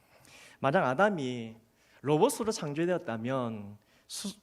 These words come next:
명령에 의해서만 움직이기 때문에 스스로 잘못이 없을 수 있습니다. 하지만 하나님은 아담을 자유의지를 가진 인격체로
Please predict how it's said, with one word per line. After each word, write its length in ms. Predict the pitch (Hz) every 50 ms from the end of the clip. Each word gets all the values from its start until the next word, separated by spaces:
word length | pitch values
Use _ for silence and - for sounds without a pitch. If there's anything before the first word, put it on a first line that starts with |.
| _ _ -
명령에 440 | 127 143 147 147 151 190 247 294
의해서만 460 | 277 196 147 151 156 - 196 180 165 127
움직이기 420 | 127 135 131 185 185 175 135 135
때문에 680 | - 113 117 120 113 110 120 131 127 123 120 104 95 - _ _ _ -
스스로 400 | - - 196 180 - 240 226 214
잘못이 560 | - 120 113 113 120 151 160 - - 147 165 -
없을 240 | 110 110 - 185
수 120 | 185 - 139
있습니다. 480 | 120 - - 113 110 123 117 110 104 110 127 143 - _ _ _ _ _ _ _ _ _ _ _ _ _ _ _ - - - - - - -
하지만 440 | - - 202 202 185 175 165 170 - - - -
하나님은 760 | - - - 240 220 208 180 151 135 139 143 143 139 131 127 - - _
아담을 760 | - - 127 131 160 175 180 160 120 117 120 123 120 113 107 113 - - - _ _ -
자유의지를 880 | - - - 139 156 190 240 247 226 165 120 117 117 - 131 135 139
가진 600 | 139 135 123 123 - - 117 113 113 113 - - -
인격체로 840 | - 240 269 262 - 175 - - - - 117 113 151 208 269 254